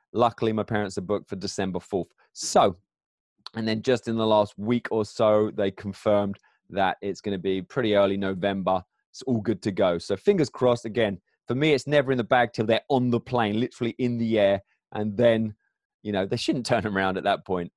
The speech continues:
So I'm hoping it all doesn't go pear-shaped in, uh, mid to late November with this opening up of borders. That's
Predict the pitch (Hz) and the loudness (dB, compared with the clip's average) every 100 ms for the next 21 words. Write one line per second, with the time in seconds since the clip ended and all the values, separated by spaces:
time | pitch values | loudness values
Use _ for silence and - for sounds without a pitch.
0 | - - - 95 98 101 120 135 135 117 | -20 -8 0 2 2 2 0 0 -2 -2
1 | 123 113 110 104 - 120 104 - 107 104 | -2 -2 -2 -2 0 0 0 0 0 0
2 | - _ _ _ - 101 101 98 95 95 | -8 _ _ _ -8 -4 -2 0 0 0
3 | 92 87 107 110 98 113 107 101 98 98 | -2 -4 -2 -2 0 0 2 2 -2 0
4 | 104 107 113 127 98 104 87 95 - 104 | 0 2 2 2 2 -2 -2 -8 -6 -4
5 | 95 101 95 95 87 120 143 147 - _ | -4 -4 -6 -8 -2 0 0 -2 -8 _
6 | _ _ 113 147 - - - | _ _ 0 2 2 -6 -14